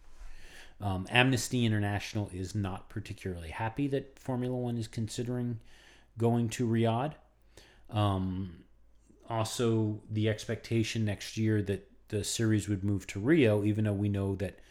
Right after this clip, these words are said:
a track hasn't been built and there's ecological concerns about the site where they wanna put the track. Um, that's potentially on the calendar as well.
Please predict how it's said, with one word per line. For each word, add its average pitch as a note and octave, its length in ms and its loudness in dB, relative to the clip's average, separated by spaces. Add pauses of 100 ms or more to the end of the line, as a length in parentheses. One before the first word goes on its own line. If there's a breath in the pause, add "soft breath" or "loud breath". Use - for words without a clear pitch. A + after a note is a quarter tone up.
(500 soft breath)
a A2+ 80 -6
track A#2 300 2
hasn't A#2 320 4
been G2+ 200 2
built G#2 340 2 (120)
and G2+ 360 0
there's F#2+ 300 -2
ecological G2 520 0 (180)
concerns F#2+ 500 -4
about F2 340 -6
the - 80 -10
site - 340 2
where G#2+ 120 2
they F#2+ 100 2
wanna E2+ 240 -2
put F2 180 -10
the - 60 -14
track. - 400 -8 (640 loud breath)
Um, F#2 640 -2 (760)
that's A2+ 760 2 (500)
potentially A#2+ 720 2
on G#2+ 240 2
the G2 80 -2
calendar F#2 600 -4
as E2+ 140 -8
well. E2+ 320 -10